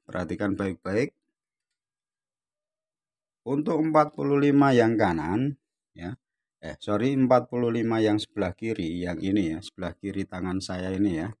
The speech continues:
Nah, kita masukkan ke input A C yang sebelah sini. Input A C sebelah sini. Oke. Seperti ini.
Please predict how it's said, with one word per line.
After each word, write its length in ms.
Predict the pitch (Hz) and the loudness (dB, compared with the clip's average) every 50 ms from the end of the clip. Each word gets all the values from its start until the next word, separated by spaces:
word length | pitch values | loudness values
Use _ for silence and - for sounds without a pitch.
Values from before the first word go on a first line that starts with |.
| _ _ _ _ _ _ - - _ - - _ - - - | _ _ _ _ _ _ -20 -20 _ -20 -20 _ -20 -20 -16
Nah, 320 | - 64 62 55 - - _ _ _ _ _ _ _ _ _ _ _ _ _ _ | -14 -14 -14 -14 -16 -20 _ _ _ _ _ _ _ _ _ _ _ _ _ _
kita 400 | _ 139 151 156 - - 165 165 | _ -2 -2 0 0 0 2 2
masukkan 760 | 165 165 160 151 139 156 143 - - - 156 165 160 165 160 | 2 4 2 4 4 2 0 0 2 2 4 4 4 2 0
ke 280 | 160 - 151 147 147 - - | 0 0 0 2 2 2 2
input 520 | 139 139 135 135 131 - 143 139 135 - _ - | 4 4 4 4 2 0 -2 -2 -2 -4 _ -2
A 160 | 117 113 113 | -2 -2 0
C 320 | - 139 139 147 147 139 | 0 2 4 4 4 4
yang 180 | 123 117 107 110 | 4 2 0 -2
sebelah 300 | 104 - _ - 98 92 | -4 -6 _ -6 -6 -4
sini. 320 | 90 - 104 98 95 87 80 - _ _ _ _ _ _ _ _ _ _ _ _ _ _ _ _ _ _ _ _ _ | -2 0 0 0 0 -2 -6 -12 _ _ _ _ _ _ _ _ _ _ _ _ _ _ _ _ _ _ _ _ _
Input 480 | 95 95 98 95 - 101 101 - - _ | -4 -4 -4 -4 -4 -8 -10 -10 -10 _
A 140 | - 87 | -8 -6
C 240 | 90 - - 104 101 | -6 -2 0 0 -2
sebelah 320 | 98 - - - - - 82 | -2 -4 -8 -10 -12 -10 -8
sini. 240 | 90 78 65 - - - _ _ _ _ _ _ _ _ _ _ _ _ _ _ _ _ _ _ _ _ _ | -6 -8 -8 -8 -10 -18 _ _ _ _ _ _ _ _ _ _ _ _ _ _ _ _ _ _ _ _ _
Oke. 320 | _ _ - 156 - - _ _ _ _ _ _ _ _ _ _ _ _ _ _ _ _ _ _ _ _ _ _ _ _ _ _ _ _ _ _ _ _ _ _ _ _ _ _ _ _ _ _ _ _ _ _ _ _ - - - _ _ | _ _ -12 -12 -12 -12 _ _ _ _ _ _ _ _ _ _ _ _ _ _ _ _ _ _ _ _ _ _ _ _ _ _ _ _ _ _ _ _ _ _ _ _ _ _ _ _ _ _ _ _ _ _ _ _ -20 -20 -20 _ _
Seperti 480 | _ - - _ - - _ 80 82 90 | _ -20 -20 _ -20 -18 _ -8 -2 -2
ini. 160 | 98 95 85 | 0 0 0